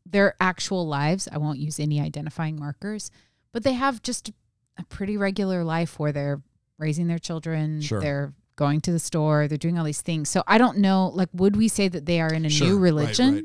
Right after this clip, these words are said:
Speaker 2: right,
Speaker 1: I don't
Speaker 2: right.
Speaker 1: really think so.
Speaker 2: It reminds me of something in Christian Smith's book, the, the, um, Catholic sociologist, um, and an author, I think he's at Notre Dame, um,
Speaker 1: Uh-huh.
Speaker 2: called, I think it's called The Bible Made Impossible, but he cites research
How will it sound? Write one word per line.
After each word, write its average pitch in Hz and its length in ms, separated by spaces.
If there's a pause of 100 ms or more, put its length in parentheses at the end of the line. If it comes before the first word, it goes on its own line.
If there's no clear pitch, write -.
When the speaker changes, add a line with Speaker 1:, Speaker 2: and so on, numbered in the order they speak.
(160)
Speaker 2:
right, 190 80
Speaker 1:
I 339 40
don't 370 120
Speaker 2:
right. - 80
Speaker 1:
really 247 180
think 233 280
so. 127 280
Speaker 2:
It 165 40
reminds 175 320
me 160 100
of 127 100
something 127 400
in 120 200
Christian 123 360
Smith's 120 420
book, 104 320
the, 110 300
the, 107 320
um, 101 220
Catholic 110 380
sociologist, 101 1000
um, 98 400 (520)
and 92 440
an 101 140
author, 98 480
I 98 60
think 110 160
he's 107 80
at 104 100
Notre 101 220
Dame, 101 460
um, 92 360 (220)
Speaker 1:
Uh-huh. 151 180 (100)
Speaker 2:
called, 110 200
I 101 40
think 117 100
it's 123 100
called - 140
The - 40
Bible 107 220
Made 101 160
Impossible, 104 420
but 104 120
he 143 100
cites 143 300
research 107 560